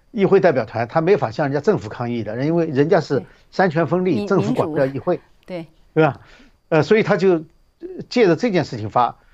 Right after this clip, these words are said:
Speaker 1: 那么他很恼火的一点呢是，刚才破空先生已经讲得很清楚了，就日本呢，呃，朝野以前一直有一个就欠中国的，欠中国以后呢，他们就把这个情呢，就把这个欠的这份情呢，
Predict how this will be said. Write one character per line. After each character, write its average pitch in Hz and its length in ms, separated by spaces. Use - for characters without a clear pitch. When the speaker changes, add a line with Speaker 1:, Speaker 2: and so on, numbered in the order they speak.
Speaker 1:
那 190 100
么 185 80
他 208 140
很 247 240
恼 196 160
火 139 160
的 127 80
一 156 80
点 131 180
呢 110 120
是， 120 240
刚 - 120
才 165 80
破 190 160
空 185 160
先 160 160
生 151 80
已 143 60
经 143 100
讲 135 160
得 120 60
很 117 140
清 139 140
楚 - 120
了， 95 100
就 202 120
日 254 220
本 107 260
呢， 107 240
呃， 127 200
朝 156 300
野 123 240
以 120 100
前 117 360
一 190 120
直 190 200
有 107 160
一 110 100
个 127 100
就 - 260
欠 160 340
中 175 200
国 95 160
的， 82 140
欠 226 180
中 233 160
国 190 140
以 143 100
后 147 140
呢， 147 120
他 170 100
们 180 100
就 175 100
把 117 140
这 139 80
个 151 80
情 120 320
呢， 139 160
就 147 160
把 123 120
这 156 160
个 147 140
欠 185 340
的 135 60
这 131 140
份 131 120
情 110 300
呢， 127 160